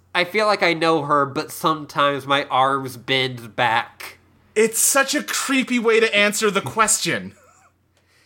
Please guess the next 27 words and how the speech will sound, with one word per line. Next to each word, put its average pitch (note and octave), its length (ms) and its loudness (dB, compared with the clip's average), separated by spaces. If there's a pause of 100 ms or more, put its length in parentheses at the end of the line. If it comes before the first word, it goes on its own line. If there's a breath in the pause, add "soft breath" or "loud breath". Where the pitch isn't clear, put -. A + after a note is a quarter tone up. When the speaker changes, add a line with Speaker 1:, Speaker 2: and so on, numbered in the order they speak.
(560 loud breath)
Speaker 1:
And A3+ 160 6
Speaker 2:
We're C4 160 4
Speaker 1:
just, G#3+ 140 2
Speaker 2:
like, A3 140 6
Speaker 1:
like, F#3 80 -4
Speaker 2:
"What, C#4 80 4
Speaker 1:
that C#4+ 240 4
Speaker 2:
what C#4 100 4
does D4 180 2
one C#4+ 280 2
have C#4 240 4
to A#3+ 80 -10
do C4+ 160 0
with C4+ 100 0
the A#3 140 0
other? G#3+ 280 4
Like, F#3+ 240 2
I A#3+ 60 6
don't D4 140 4
want C#4 160 4
your B3 100 2
arms A#3 320 2
bending A3 320 0
back G3+ 240 2
in G3 80 0
any C#4 260 2
circumstances, E3 1000 -2